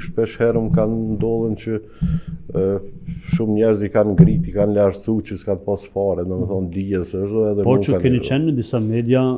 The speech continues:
Speaker 2: si njohës i
Speaker 1: Pa dyshim,
Speaker 2: Sigurisë,
Speaker 1: ato
Speaker 2: po.
Speaker 1: janë media tjera, po, po janë mirë që edhe
Speaker 2: Ne jemi
Speaker 1: ju,
Speaker 2: fitestar, tash.
Speaker 1: po janë mirë që edhe ju e keni bë kë, kë gjë. Unë jam kolonel i karrierës, domethënë, me një eksperiencë edhe me shkollim edhe me krejt,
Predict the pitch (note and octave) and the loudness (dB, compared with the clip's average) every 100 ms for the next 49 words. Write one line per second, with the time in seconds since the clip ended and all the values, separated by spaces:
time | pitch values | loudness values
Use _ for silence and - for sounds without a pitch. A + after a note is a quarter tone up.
0 | C3 - A#2+ A2+ B2 A#2+ C#3 B2+ D#3 F#3 | -4 -2 0 2 0 -2 -2 6 8 8
1 | A#2 C#3 A2 A#2+ D3 D#3 D3 C#3+ C#3+ C#3+ | 8 8 8 8 10 8 8 6 6 4
2 | - D3 B2+ G2+ B2+ C3 D3+ D#3 D3 C#3+ | 4 4 6 6 2 2 4 6 6 6
3 | D#3 C#3 - C3 B2+ C#3 B2+ C3 C#3 - | 4 4 6 6 8 8 8 8 6 6
4 | B2+ C3+ A2+ A2+ B2+ C#3+ C#3 B2+ C#3 B2+ | 6 6 4 2 6 8 6 6 6 4
5 | C3 B2 B2 A#2+ A#2+ A2+ A2 - A2+ G#2+ | 2 0 2 2 2 0 -2 -2 -2 0
6 | G#2+ G#2 - G2+ - - G2+ G2 G2+ F2+ | 0 0 0 -4 -4 -8 -6 -6 -8 -10
7 | F#2 A2+ A2+ A2 A#2+ G#2 A2 G#2+ B2 C3 | -2 -2 0 2 0 0 0 0 0 0
8 | E2+ D#2+ F2 E2 E2+ G2 A2 A#2+ - - | -2 -6 -6 -4 -4 -4 -6 -10 -20 -20
9 | _ D#2+ D2 - D2+ D2 D#2+ F2 F#2 F#2+ | _ -14 -12 -10 -12 -12 -10 -6 -4 -4
10 | - F#2 F#2+ F#2 F#2+ - D#2+ E2+ F2 F#2 | -4 -4 -2 -2 -4 -6 -8 -6 -8 -10
11 | - E2+ F#2 F2+ D#2+ E2 E2 - F#2 F#2+ | -8 -4 -4 -4 -6 -6 -10 -8 -4 -4
12 | G#2+ | -4